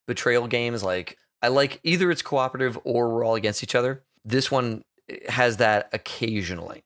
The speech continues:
right? Like, you don't always have a betrayer and you don't always get somebody exiled. But once they're exiled, no, they're against the colony. Like, my secret objective went away and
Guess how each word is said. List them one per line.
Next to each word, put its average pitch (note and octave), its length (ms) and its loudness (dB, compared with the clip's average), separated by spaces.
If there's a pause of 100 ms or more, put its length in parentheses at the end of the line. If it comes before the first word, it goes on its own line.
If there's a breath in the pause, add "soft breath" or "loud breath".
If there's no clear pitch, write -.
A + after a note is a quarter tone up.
right? G2+ 220 0
Like, G2+ 180 0
you B2 80 2
don't C3 140 0
always A2+ 320 2
have A#2 140 0
a A#2 60 0
betrayer G2+ 680 0 (300 soft breath)
and G#2+ 120 -6
you G#2+ 60 0
don't A2 200 -2
always G2 300 2
get A2 140 -4
somebody F#2+ 220 -4
exiled. E2+ 460 -4 (300 loud breath)
But A2 80 -2
once C#3 180 2
they're - 120 2
exiled, B2+ 460 0 (260)
no, A#2+ 220 2
they're C#3+ 260 0
against A#2 420 -4
the A2 80 -6
colony. G2+ 580 -4
Like, G2 260 -2
my A2+ 300 0
secret C3+ 400 -2
objective D3 680 -2 (100)
went G#2+ 160 -2
away G2+ 440 0 (500)
and G#2 540 -2